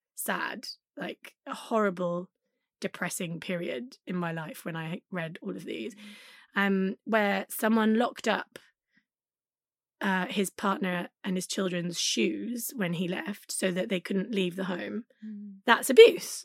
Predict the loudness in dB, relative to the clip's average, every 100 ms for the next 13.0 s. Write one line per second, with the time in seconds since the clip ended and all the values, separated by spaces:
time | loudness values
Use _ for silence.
0 | -6 -6 -4 -2 0 0 4 6 8 4
1 | 2 0 0 -4 -4 -2 -8 -6 0 0
2 | 0 -8 -14 -18 -18 -16 -12 0 4 6
3 | 8 6 2 -8 _ _ _ _ _ _
4 | _ _ -16 0 2 2 2 -2 -2 -6
5 | -6 -4 -4 -4 -8 -8 -8 -8 -8 -8
6 | -10 -14 -4 -4 -4 -8 -10 -4 -4 -4
7 | -8 -4 -2 0 0 -2 -4 -4 -4 -8
8 | -20 -20 _ -6 -4 -4 -8 -2 -2 0
9 | -2 0 0 0 0 -2 -6 -6 -4 -4
10 | -4 -4 -4 -4 -4 -4 -4 -6 -8 _
11 | -14 -10 -6 -4 -4 -6 -8 -8 -10 -12
12 | -20 -20 -14 0 4 4 4 4 2